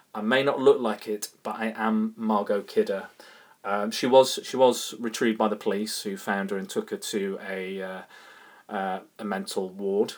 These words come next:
uh, or a, a mental health centre, uh, to help with, with that. Um, she was severely depressed and had very, various other kind of, uh,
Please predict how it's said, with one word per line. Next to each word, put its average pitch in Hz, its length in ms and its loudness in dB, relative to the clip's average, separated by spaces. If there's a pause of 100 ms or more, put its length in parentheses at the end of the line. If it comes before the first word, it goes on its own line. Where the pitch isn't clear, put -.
(100)
uh, 95 440 -6
or 95 160 -12
a, 90 140 -10 (140)
a 110 60 -14
mental 101 340 -4
health 92 200 -6
centre, 104 580 -2
uh, 98 280 -4
to - 180 -10
help 95 360 -6
with, 98 380 -10
with 101 220 -8
that. 107 240 -8 (180)
Um, 92 400 -10 (680)
she - 240 -4
was 98 340 -8
severely 107 400 4
depressed - 640 -4
and 90 400 -10 (640)
had - 180 -6
very, 113 380 10
various 113 460 6
other 104 160 2
kind 98 240 -6
of, 95 260 -6
uh, 98 220 0